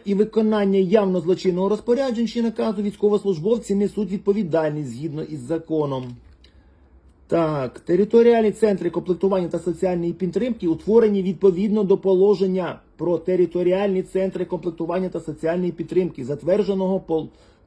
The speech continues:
положенням Кабінету Міністрів України від двадцять третього ру-, року номер сто п'ятдесят чотири.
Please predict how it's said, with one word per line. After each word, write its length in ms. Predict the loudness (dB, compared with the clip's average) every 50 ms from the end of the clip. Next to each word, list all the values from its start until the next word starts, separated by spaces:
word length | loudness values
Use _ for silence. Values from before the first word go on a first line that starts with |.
| _
положенням 600 | 0 0 2 4 4 2 2 2 0 0 0 -2
Кабінету 580 | 0 0 0 0 0 0 0 0 0 0 0 -2
Міністрів 720 | -2 -2 -4 -2 -2 -2 -2 -2 -4 -4 -2 -2 -2 -4 -8 _ _ _ _ -10
України 640 | -8 -6 -2 0 0 0 2 2 0 0 0 -2
від 120 | -4 -4 -2
двадцять 320 | 0 0 0 0 -2 -4
третього 480 | -2 0 0 0 2 2 2 2 2 2
ру-, 420 | 2 2 0 0 -6 -12 -10 -4
року 460 | 0 2 2 2 0 -2 -6 -6 -6 -8 -14 _ _ -20 _ _ _ _ _ -8
номер 360 | -4 -2 0 0 0 0 -2
сто 220 | 0 0 2 2
п'ятдесят 360 | 2 0 -2 -2 -2 -2 -2 -2
чотири. 480 | -2 -2 2 4 4 4 4 2 -6